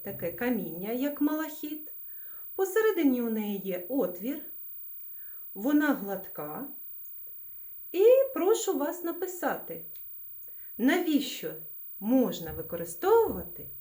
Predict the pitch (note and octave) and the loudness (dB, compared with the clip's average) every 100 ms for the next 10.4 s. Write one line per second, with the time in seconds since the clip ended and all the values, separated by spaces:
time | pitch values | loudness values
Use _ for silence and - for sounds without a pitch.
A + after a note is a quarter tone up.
0 | - - - - F#3+ F3+ - - G3+ C4 | -12 -12 -4 0 0 -2 -8 -8 -4 -2
1 | F#4 - - - - - E3+ D#3+ - - | -4 -6 -10 -12 -14 -10 -8 -8 -10 -12
2 | - - - - - - - - - - | -12 -12 -12 -12 -12 -12 -12 -12 -12 -8
3 | A3 A4+ B4+ F#4 - C#4+ A3 A3+ A3 G#3 | 6 8 8 4 0 0 0 0 -2 -4
4 | - E3 D#3 - - - - - - A#3+ | -6 -6 -8 -10 -10 -10 -10 -10 -2 0
5 | D4+ D4 C#4+ E3+ - - - - - A3+ | 2 0 0 -2 -6 -10 -12 -12 -8 -4
6 | G3+ - - - F3 F3 C#3 F3+ B3 C#4 | -4 -6 -10 -10 -6 -6 -4 -2 -2 -4
7 | - - C4 D4 C#4+ D#4+ - E4 C#4 D4 | -8 0 4 4 4 0 -2 -4 -2 -4
8 | D#4 - - - - - - A#3 C#4 C#4 | -8 -10 -10 -10 -10 -10 -2 2 4 2
9 | - C#4 B3 C4 B3+ B3+ C4 C4 B3+ B3 | 0 0 2 0 -2 -2 -2 0 -2 -6
10 | B3 A#3+ B3 | -6 -6 -8